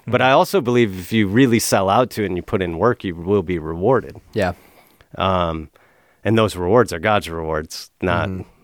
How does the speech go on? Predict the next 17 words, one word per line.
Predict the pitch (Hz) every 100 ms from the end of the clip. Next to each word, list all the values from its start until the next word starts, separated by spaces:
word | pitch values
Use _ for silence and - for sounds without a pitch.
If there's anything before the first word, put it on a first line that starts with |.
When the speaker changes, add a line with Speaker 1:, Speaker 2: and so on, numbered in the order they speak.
| _ -
Speaker 1:
not | 87 87
what | 92
we | 92 107
think. | - 73 - - 101
The, | - 90 87
the, | 87 90 87 82
the | 92 87
outcome, | 107 120 - 104 90
the |
goal | 80 101 117 92
is | 78
just | 85 -
something | 101 - 82
to | 80
get | 80
us | 80
moving | 92 85 82 78 78